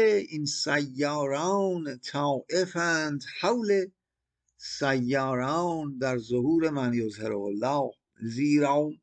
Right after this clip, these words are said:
که حق در آن روز به ایشان ثابت می‌گردد نه بدون ایشان. ولتتقن الله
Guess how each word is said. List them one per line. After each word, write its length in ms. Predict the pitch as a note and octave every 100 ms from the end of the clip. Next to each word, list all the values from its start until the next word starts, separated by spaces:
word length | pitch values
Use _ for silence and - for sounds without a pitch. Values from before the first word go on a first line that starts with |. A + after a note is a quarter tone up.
| _ _ _
که 220 | - C#3
حق 600 | C3 - F3 G#3 F3+ - B2+
در 180 | C#3+ D3
آن 200 | D3 C#3
روز 380 | E3 F3+ D3+
به 100 | C#3
ایشان 840 | C3+ C#3+ C#3+ B2+ D#3+ F3 D#3 B2+ A#2
ثابت 800 | - C#3 C#3 B2 A#2 F#3+ F#3 C#3
می‌گردد 720 | C#3 B2+ C3+ B2+ A#2 B2 A2+ -
نه 160 | F3
بدون 440 | G3 F3+ C#3 C#3 B2+
ایشان. 540 | A#2+ G#2+ - - A2+ _ _ _ _ _ _ -
ولتتقن 1160 | B2 D3 D3 - D3 D3 - C#3+ C#3+ D3+ D3+ D3
الله 600 | G3+ A3 G3+ F#3 E3+